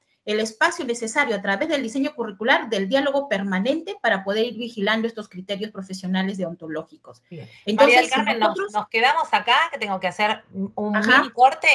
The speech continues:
Speaker 2: y seguimos charlando porque está
Speaker 1: Ya,
Speaker 2: muy
Speaker 1: ok.
Speaker 2: interesante, ¿eh?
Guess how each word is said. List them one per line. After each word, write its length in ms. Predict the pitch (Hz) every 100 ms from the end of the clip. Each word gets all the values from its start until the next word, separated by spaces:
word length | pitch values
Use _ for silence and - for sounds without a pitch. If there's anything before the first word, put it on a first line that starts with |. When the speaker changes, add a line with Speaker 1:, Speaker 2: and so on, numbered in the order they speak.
| -
Speaker 2:
y 120 | 214
seguimos 420 | - 208 254 277
charlando 340 | 214 196 262 262
porque 200 | 202 180
está 160 | 220
Speaker 1:
Ya, 80 | 196
Speaker 2:
muy 100 | 277 233
Speaker 1:
ok. 100 | 240
Speaker 2:
interesante, 680 | 254 240 254 277 226 190 190
¿eh? 160 | 254